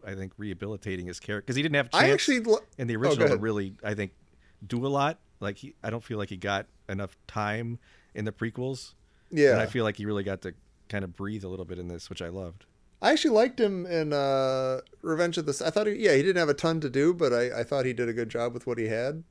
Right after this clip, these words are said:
Speaker 2: and, uh, I bought him as, uh, Bail Organa.
Speaker 1: Mm-hmm.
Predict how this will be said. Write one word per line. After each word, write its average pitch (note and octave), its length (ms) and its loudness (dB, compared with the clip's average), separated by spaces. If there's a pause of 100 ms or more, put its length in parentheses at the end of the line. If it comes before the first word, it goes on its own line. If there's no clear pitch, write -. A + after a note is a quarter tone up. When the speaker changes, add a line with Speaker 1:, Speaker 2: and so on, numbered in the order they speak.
(100)
Speaker 2:
and, A2 260 -6
uh, G#2+ 280 -2
I A2 80 -6
bought A2+ 240 -2
him A#2+ 120 -6
as, A2+ 200 -6
uh, A2+ 180 -2
Bail A2+ 240 -2
Organa. A#2+ 520 -4 (220)
Speaker 1:
Mm-hmm. A#2 280 -4